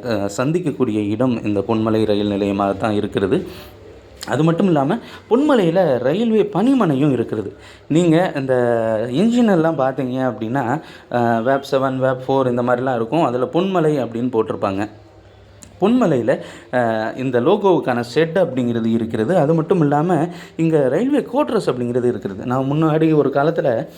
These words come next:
முன்னாடி ஒரு காலம்னா, நான் ஒரு ப-, பதினஞ்சு வருஷத்துக்கு முன்னாடி படிச்சு முடிச்சுட்டு, என்னுடைய நண்பருடைய ஸ்டால்ல கொஞ்ச நாள் வேலை பார்த்தேன். அது என்னன்னா, ஊர் ஊரா போகணும்,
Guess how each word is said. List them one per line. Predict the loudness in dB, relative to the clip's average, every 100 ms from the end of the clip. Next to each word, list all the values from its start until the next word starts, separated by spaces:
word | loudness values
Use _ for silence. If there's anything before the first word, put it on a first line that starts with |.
| -20 -16 -8
முன்னாடி | -2 2 2
ஒரு | 2
காலம்னா, | 0 0
நான் | 0 0
ஒரு | 0 0 0
ப-, | 0 2 0 0
பதினஞ்சு | 0 0 0
வருஷத்துக்கு | 0 0 0 -2 -2
முன்னாடி | -2 0 2 2 0
படிச்சு | -2 -2 0
முடிச்சுட்டு, | 0 0 0 2 0 -6 -16 -4
என்னுடைய | 0 2 4
நண்பருடைய | 2 2 2 4 4 4 2 2 2 0 -2
ஸ்டால்ல | -4 0 2 2 0 -2
கொஞ்ச | -4 -6
நாள் | -4
வேலை | 0 0
பார்த்தேன். | 0 -4 -6 -12 -20 -12 -2
அது | 0
என்னன்னா, | 2 0 0
ஊர் | 0 2
ஊரா | 2 2
போகணும், | 0 -2 -2